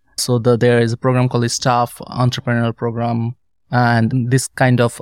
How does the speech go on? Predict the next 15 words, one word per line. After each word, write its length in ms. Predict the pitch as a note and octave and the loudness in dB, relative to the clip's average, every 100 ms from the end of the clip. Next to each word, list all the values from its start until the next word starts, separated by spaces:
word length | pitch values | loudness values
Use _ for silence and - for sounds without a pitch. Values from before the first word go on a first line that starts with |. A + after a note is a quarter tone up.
| - | -4
program 300 | B2 B2 - | 0 0 0
actually 360 | C3 B2 E3 D3 | -4 -2 0 2
will 180 | B2+ B2 | 0 0
help 380 | A#2 A#2+ C3+ A#2+ _ | 2 2 2 -4 _
the 400 | B2+ B2 B2 - - | -2 0 0 -4 -8
staffs, 580 | - - A#2 A#2 - - | -6 -2 -2 -2 -6 -4
uh, 400 | A#2+ A#2+ C3 - - | -2 -2 -4 -6 -8
not 280 | C3 C3 C3 | -2 0 2
only 160 | C#3+ B2+ | 0 0
do 400 | A2+ B2+ B2+ B2 - _ _ | 0 2 2 0 -4 _ _
high 140 | - C#3 | -2 0
impact 340 | B2+ B2+ - | 2 -2 -2
publications, 680 | B2 B2+ D#3 D#3+ - A#2 - | -4 -2 -2 -2 -2 -6 -4
but 160 | B2 | -4
also 460 | B2+ A#2+ B2 A#2+ | -4 -4 -2 -4